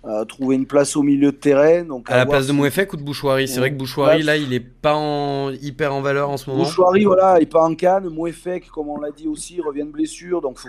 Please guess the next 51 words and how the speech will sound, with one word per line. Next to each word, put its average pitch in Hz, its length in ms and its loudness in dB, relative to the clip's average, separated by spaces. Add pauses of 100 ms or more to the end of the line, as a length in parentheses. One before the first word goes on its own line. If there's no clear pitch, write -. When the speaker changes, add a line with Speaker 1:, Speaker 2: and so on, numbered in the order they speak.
Speaker 1:
qu'il 127 120 -8
retrouve 139 360 -6
le 151 140 4
rythme 139 600 -2
de 123 40 -18
la 131 120 4
compétition 139 880 0
et 117 100 -4
que, 120 600 -2
que 127 100 -10
lui, 143 500 0
euh, 120 220 4
jouer 120 300 0
à 139 60 8
Geoffroy 131 400 -2
Guichard, 139 420 2
je 117 100 -12 (100)
pense 156 240 2
que 147 120 -4
c'est - 180 0
un 131 60 0
des 135 160 2
joueurs 139 280 4
qui, 127 120 -10
justement, 151 680 0 (520)
euh, 120 200 -2
va 135 180 2
démarrer 139 400 0
le 143 120 -2
match 143 240 0
dans 131 100 0
de 127 140 -4
très, 165 320 -4
très 160 180 -4
bonnes 151 200 0
conditions 147 760 0
pour 131 200 0
aller 123 140 4
chercher, 139 420 -2
justement, 135 400 0
l'appui 127 300 0
du 123 100 -20
public. 135 520 -8 (800)
Euh, 135 180 6
donc, 131 280 2
ouais, 147 140 6
je 143 80 -14
sortirai 139 440 -4
Bouchouari 143 500 0
pour 147 240 -4
Lobry. 156 400 0